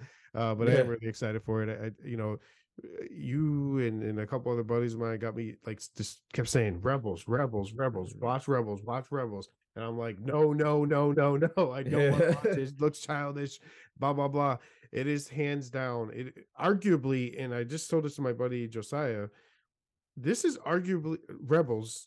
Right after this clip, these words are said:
Speaker 1: the anime series, is arguably the best content in all of Star Wars. No, uh, uh, this, uh, original trilogy, trilogies, obviously, I'm not gonna argue that that's obviously better, right? Original Star Wars is the best. I'm not, I'm not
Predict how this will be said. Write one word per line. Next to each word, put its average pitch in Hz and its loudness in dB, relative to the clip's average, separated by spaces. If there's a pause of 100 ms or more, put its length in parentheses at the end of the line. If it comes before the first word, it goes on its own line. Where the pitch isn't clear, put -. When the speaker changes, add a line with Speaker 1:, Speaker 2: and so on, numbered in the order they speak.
Speaker 1:
the 147 -6
anime 143 0
series, 110 -2
is 120 -10
arguably 185 -4
the 139 -2
best 131 -6
content 131 -6
in 117 -10
all 117 0
of 110 -2
Star 101 -2
Wars. - -12 (500)
No, - -2 (140)
uh, - -6 (220)
uh, - -12 (100)
this, 202 4
uh, - -6 (220)
original 160 4
trilogy, 143 4 (420)
trilogies, 135 2
obviously, 123 -2
I'm 117 0
not - -6
gonna 110 -6
argue 110 -6
that - -10 (140)
that's 165 0
obviously 117 0
better, 90 -4 (240)
right? 120 4 (300)
Original 160 6
Star 143 4
Wars 131 6
is 110 -6
the 117 2
best. - -8 (100)
I'm 117 -4
not, 117 -4
I'm 123 -2
not 127 -2